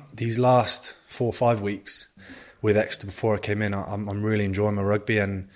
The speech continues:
I, I was injured at the start of the year, and, um, I sort of said to myself, "You,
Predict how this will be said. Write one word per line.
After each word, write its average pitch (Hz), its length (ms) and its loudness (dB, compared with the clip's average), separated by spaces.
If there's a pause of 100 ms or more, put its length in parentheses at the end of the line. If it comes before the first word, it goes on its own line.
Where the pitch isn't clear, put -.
(880)
I, 120 80 4
I 120 180 2
was 123 120 6
injured 123 220 6
at 110 40 -4
the - 60 -6
start 120 280 4
of 110 60 -2
the 101 60 0
year, 101 320 2 (240)
and, 104 380 0
um, 104 460 4 (140)
I - 60 -16
sort - 200 -6
of - 40 -2
said 120 180 0
to 113 80 -6
myself, 98 640 0
"You, 101 440 -6